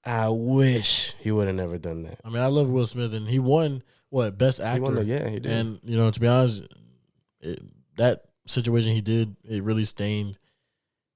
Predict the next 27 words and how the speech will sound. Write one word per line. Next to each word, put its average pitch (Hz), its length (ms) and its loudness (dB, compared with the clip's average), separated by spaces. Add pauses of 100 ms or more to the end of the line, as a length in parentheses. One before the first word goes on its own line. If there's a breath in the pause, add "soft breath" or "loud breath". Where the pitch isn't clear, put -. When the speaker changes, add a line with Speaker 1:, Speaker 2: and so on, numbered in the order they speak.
Speaker 2:
that 101 140 -2
award 101 400 2
and 101 100 -2
his 98 120 -2
speech, 113 340 -6
I 95 100 -2
feel 101 160 -6
like, 98 140 -4
in 95 100 -6
my 101 160 -4
opinion, 104 380 -6
'cause 95 200 -10
it, 90 60 -14 (320)
it 98 60 -6
just 98 220 -4
happened 104 300 -4
before 104 300 -6
that. 92 220 -8 (240)
Speaker 1:
It 95 100 -10
did. 101 200 0
Speaker 2:
I - 0 -
didn't 90 140 -6 (800)
Speaker 1:
Um, 101 340 4
Speaker 2:
re-, 87 60 -6
I - 100 -8
didn't 113 100 -4
really 101 380 -6